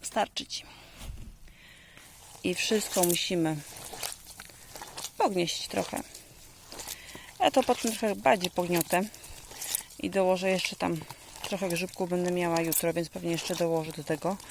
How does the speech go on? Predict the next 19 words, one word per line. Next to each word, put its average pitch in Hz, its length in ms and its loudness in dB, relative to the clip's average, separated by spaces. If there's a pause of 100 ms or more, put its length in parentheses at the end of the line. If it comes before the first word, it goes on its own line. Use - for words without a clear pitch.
(420)
E, 214 360 4
jeżeli 226 320 2
macie, 226 280 2
nie 208 160 2
wiem, 180 140 2
chodzicie 196 680 2
raz 190 260 4
w - 60 -4
tygodniu, 185 420 2
to 196 120 -2
możecie 185 240 -4
sobie - 220 -8
do-, 185 140 -2
dokładać 190 480 2
potem 170 260 -4
takie 165 140 -6
grzybki 160 440 -2
jeszcze, 160 220 -2
ponieważ 170 580 -2